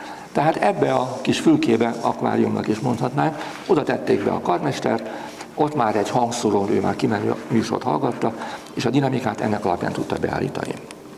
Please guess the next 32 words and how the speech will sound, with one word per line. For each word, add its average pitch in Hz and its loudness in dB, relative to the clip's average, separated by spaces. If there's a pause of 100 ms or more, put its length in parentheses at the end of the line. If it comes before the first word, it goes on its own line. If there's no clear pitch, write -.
(420)
Na 139 4
most 170 2
a 156 2
másik 196 4
nagy 147 2 (320)
dolog 135 2
a 117 2
zenei 135 2
szempontból 117 0
az 127 0
volt, 117 2 (580)
amikor 120 0 (220)
<clears throat> - -2
ezerkilencszázharmincöt 117 0
tavaszán, 120 0 (480)
a, 107 2 (280)
ugye - 0
most 131 0
volt - -2
nyolcvan 117 0
éves, 113 2 (260)
a - -4
Hatos 143 2
Stúdió, 71 2 (400)
ö, 110 4 (560)
nek 101 -2
megtörtént 104 0
a 95 -2
sajtó - -2
bemutatója, 107 0
illetve - 0
átadása. 101 0